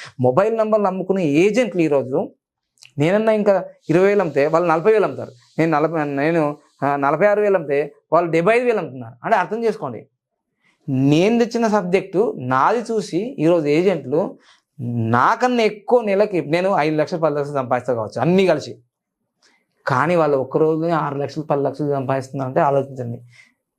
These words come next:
ఇరవై వేల రూపాయల శాలరీస్ ఉన్న వ్యక్తులు అంత సంపాదిస్తున్నారంటే మొబైల్ నంబర్ల పవర్ ఎంతో అర్థం చేసుకోండి మీరు.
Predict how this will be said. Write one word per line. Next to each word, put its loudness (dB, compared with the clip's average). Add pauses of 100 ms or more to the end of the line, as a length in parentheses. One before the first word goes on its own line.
(120)
ఇరవై 2 (100)
వేల 4
రూపాయల 0 (100)
శాలరీస్ 0
ఉన్న -2
వ్యక్తులు 0 (400)
అంత -2 (140)
సంపాదిస్తున్నారంటే -2 (120)
మొబైల్ 0
నంబర్ల -2 (200)
పవర్ 2
ఎంతో -4 (520)
అర్థం -2
చేసుకోండి -8
మీరు. -12